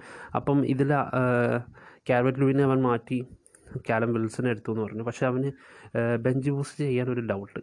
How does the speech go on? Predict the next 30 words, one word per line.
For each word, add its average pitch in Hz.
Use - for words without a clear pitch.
കാരണം 110
നെറ്റോയും 139
ഉണ്ട്, 123
സണ്ണും 120
ഉണ്ട്, 117
ഇതിനകത്ത് 120
ആര് 117
ചേഞ്ച് 107
ചെയ്തിട്ട് 113
വേണം, 107
ആ, -
അവന് 107
ബെഞ്ച് 104
ബൂസ്റ്റ് 110
അടിക്കാൻ 107
ക്വസ്റ്റ്യൻ. -
സത്യം -
പറഞ്ഞാൽ 113
നെറ്റോയ്ക്കും 117
സണ്ണിനും 110
നല്ല 107
ഫിക്സ്ചേഴ്സ് 113
ആയതുകൊണ്ട് 107
അവനെ 107
മാറ്റേണ്ട 104
യാതൊരു 101
ആവശ്യമില്ല. 110
ആ, 113
എങ്കിൽ 117
കൂടിയും 135